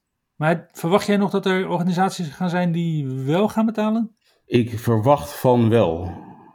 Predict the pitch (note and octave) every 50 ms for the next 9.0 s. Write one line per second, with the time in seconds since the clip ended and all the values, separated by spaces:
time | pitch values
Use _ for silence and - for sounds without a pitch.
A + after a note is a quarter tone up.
0 | _ _ _ - C3+ C3 C3+ C3+ - - - - - B2 F3+ G#3 E3+ E3+ E3 D#3+
1 | D#3 C3 B2+ A#2+ A#2 A2+ A#2 A2+ B2+ A2 - B2 A#2 A2 G#2+ - - - - -
2 | - A#2+ - - B2 A2+ A2+ - - A#2 - - B2 A#2+ A#2+ A2+ G#2+ G#2 G2 F#2+
3 | - G#2+ F#2+ G#2 A#2 B2+ C#3+ D3 D#3+ E3+ D#3+ C3 A2 G#2+ A2+ A2+ - A#2+ A2+ A2
4 | G#2+ G2+ - - A2+ A2+ G2+ G2 G#2 A#2 A#2+ A2+ G#2+ A2 G#2 G2+ G2 G2+ G#2+ G2+
5 | G2 G#2 G2+ G#2 G2 F#2+ F#2+ - - G#2+ G#2+ - A#2 A#2 G2+ G#2+ G2 G2 G2+ -
6 | - G2+ F#2+ G#2 F#2+ G2 - A2+ A2 A2+ - - G#2 - - G2+ F#2+ G2+ - G2
7 | G2 F#2 - F2+ F#2 F#2 F2+ F2 F2 F2 F2 G2 G#2+ G#2 G#2 A#2+ B2+ A#2 A#2+ A2
8 | A2 A#2+ A#2+ B2+ B2 B2 A#2+ A#2+ A2+ A2+ G#2+ G#2 - A2 G2+ F#2+ B2+ D3 E3 F#3